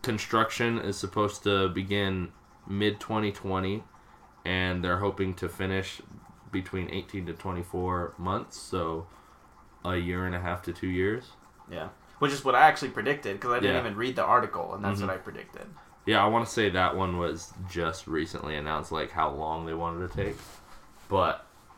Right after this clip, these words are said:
Speaker 1: I'm super excited. I think it's gonna be sick, especially if, like,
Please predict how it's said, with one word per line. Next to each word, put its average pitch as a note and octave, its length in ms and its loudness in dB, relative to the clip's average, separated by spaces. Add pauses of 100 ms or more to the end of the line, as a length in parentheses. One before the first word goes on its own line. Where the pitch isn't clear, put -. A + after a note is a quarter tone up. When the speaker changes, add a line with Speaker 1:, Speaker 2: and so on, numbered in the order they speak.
(680)
Speaker 1:
I'm A2 220 6
super A#2 400 4
excited. A2+ 520 6
I G#2 120 4
think G#2+ 160 2
it's G2+ 140 -2
gonna G2+ 140 0
be F2 100 -4
sick, A2 420 0
especially F#2 600 -2
if, F2+ 120 -6
like, F2 360 -2